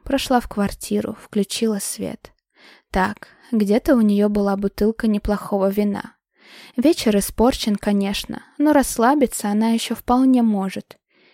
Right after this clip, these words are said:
И никто ей в этом не помешает. Никакие гребаные Хоуки. Джо смотрел, как зажглось окно на самом верху,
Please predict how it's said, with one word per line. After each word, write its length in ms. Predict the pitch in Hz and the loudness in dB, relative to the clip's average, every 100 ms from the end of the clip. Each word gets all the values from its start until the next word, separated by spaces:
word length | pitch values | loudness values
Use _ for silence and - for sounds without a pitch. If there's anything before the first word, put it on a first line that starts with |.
| _ - | _ 2
И 100 | 262 | 4
никто 540 | 233 - - 196 285 | 6 2 -2 0 0
ей 320 | 311 208 196 | 2 2 2
в 80 | 196 | 4
этом 280 | 196 - 208 | 2 2 0
не 140 | 202 | 0
помешает. 800 | - 214 214 - 190 196 202 - _ _ _ _ | 0 0 0 -2 -6 -6 -10 -18 _ _ _ _
Никакие 580 | 240 233 226 - - 285 | 0 2 2 0 2 2
гребаные 680 | 196 202 202 202 196 190 196 | 2 0 2 2 0 0 -2
Хоуки. 680 | - - 185 185 - - 202 _ _ _ _ _ _ _ _ _ _ _ _ _ _ _ _ _ _ _ _ _ _ _ _ _ _ _ _ _ _ _ _ - | -4 0 2 0 -6 -12 -12 _ _ _ _ _ _ _ _ _ _ _ _ _ _ _ _ _ _ _ _ _ _ _ _ _ _ _ _ _ _ _ _ -2
Джо 260 | 202 208 | 2 4
смотрел, 600 | 262 - 214 - 214 233 | 4 2 0 2 2 2
как 220 | 240 202 196 | 2 -2 0
зажглось 600 | 190 190 196 196 220 202 | -2 0 0 2 2 -2
окно 380 | 196 - 196 | -6 -2 0
на 120 | 214 196 | 0 -2
самом 440 | - 196 196 190 | -2 -2 0 0
верху, 580 | 190 190 - 185 202 | 0 -2 -4 -6 -6